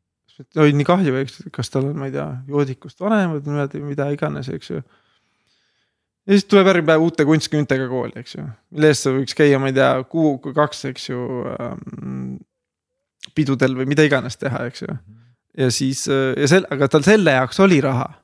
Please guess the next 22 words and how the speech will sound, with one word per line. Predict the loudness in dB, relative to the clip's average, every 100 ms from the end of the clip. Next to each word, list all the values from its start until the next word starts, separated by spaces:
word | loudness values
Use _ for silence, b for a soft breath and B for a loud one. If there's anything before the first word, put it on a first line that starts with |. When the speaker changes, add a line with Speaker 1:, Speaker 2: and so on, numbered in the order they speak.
| _ -20
Speaker 2:
Mhm. | -20 -20 _ _ _
Speaker 1:
Mi-, | -4 2
mi-, | 4 4
aga | 4 4
et | 2
nüüd, | 2 -2 0
noh, | 0 2
et | 0
siis | 0 2
ongi, | 2 0 -2 -4 b b b b b b b b b b b b b b b _ _ _ _ B B B B B B _ _ _ 0
kõlab | 2 4
võib-olla | 0 2 2 2
siukene | 0 0 0 0
self-righteous | 0 0 0 0 0 0 -4 -6
praegult, | -4 -4 -6 -6
aga | -4 -2
ma | 2 2
nagu, | 2 0 -2 -4 -10
ma | 0 2 4
arvan, | 2 0
et | -2 -2
inimestel | 0 0 0 -2 -2